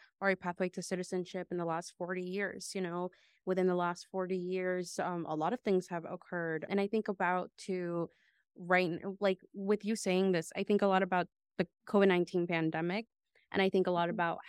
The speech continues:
Speaker 1: how me and Shayla grew up in Teaneck, New Jersey, ten minutes outside Manhattan. And our city was one of the, our town was one of the,
Speaker 2: The epicenter.
Speaker 1: the epicenter of covid nineteen during twenty twenty, March of twenty twenty. And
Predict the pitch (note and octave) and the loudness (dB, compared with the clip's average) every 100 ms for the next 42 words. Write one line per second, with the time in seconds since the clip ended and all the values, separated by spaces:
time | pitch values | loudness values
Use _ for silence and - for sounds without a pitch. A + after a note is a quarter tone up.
0 | F#3+ F3 F3+ F3 E3+ - G3+ G#3+ G#3 - | -8 -2 0 0 -2 2 8 8 8 4
1 | F#3 F3+ F3+ F3+ F3 F#3 - F#3 E3+ F3 | 2 2 4 2 4 0 4 2 4 0
2 | F3 E3 E3 D#3+ E3 E3 E3 F#3 F3+ F3 | 0 0 -2 -4 -6 -8 -6 -2 0 0
3 | E3+ E3 - E3+ E3+ E3+ E3+ F3 F3 F#3 | 0 -6 -4 -4 -2 -2 -2 -4 -4 -2
4 | F3+ - _ _ _ G3 F#3 F3 F3 G3 | -2 -4 _ _ _ 2 4 2 0 -2
5 | - F#3+ F#3 F#3 - F#3 F3 E3+ F3+ F3 | 2 4 4 2 -2 -2 -2 0 2 2
6 | E3 - F#3 - G3 G3+ G3 F#3 F3+ F#3 | 0 -6 -6 -2 -4 0 2 2 0 2
7 | F3+ F3 F3+ F#3 A#3 F3+ F#3 A#3+ - A3 | 2 0 0 2 2 2 4 2 4 0
8 | G#3 G#3+ G#3 G#3+ C4 - G3 F#3+ F#3+ F3+ | 2 4 4 4 2 2 2 2 0 -2
9 | F3+ F#3 - F#3+ F3+ F3 F3 - F3+ E3+ | -2 -2 0 2 4 2 0 0 2 4
10 | E3+ - _ E3+ F3 F3 - F3+ F3 F#3 | 2 -2 _ -2 0 0 2 2 2 0
11 | F3 E3+ F3 F#3 F#3+ F#3 F3+ - F3 F3 | 2 2 0 2 2 2 -2 -4 -4 -2
12 | F3 E3+ F3+ _ _ - F#3 F3+ F3+ F3+ | -2 -2 -4 _ _ -6 0 2 4 2